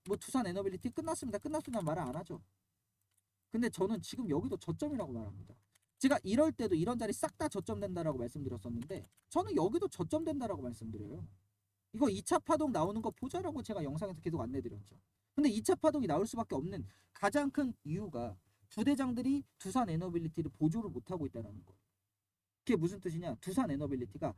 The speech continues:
힘을 한 번 더 분출했을 때 주도 섹터가 된다는 거예요. 지금 조방원에서 주도 섹터 이야기가 나오고 있는데,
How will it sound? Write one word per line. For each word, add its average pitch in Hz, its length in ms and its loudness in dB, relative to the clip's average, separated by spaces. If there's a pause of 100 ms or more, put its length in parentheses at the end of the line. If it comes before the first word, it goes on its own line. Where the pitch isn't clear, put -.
힘을 349 340 4
한 320 140 -6
번 311 160 0
더 226 100 -4
분출했을 214 560 -6
때 175 100 -6
주도 160 240 -6
섹터가 - 300 -12
된다는 107 220 -14 (140)
거예요. - 120 -20 (640)
지금 269 200 6
조방원에서 277 800 4
주도 202 220 -6
섹터 233 260 -2
이야기가 151 360 2
나오고 135 360 2
있는데, 127 420 -2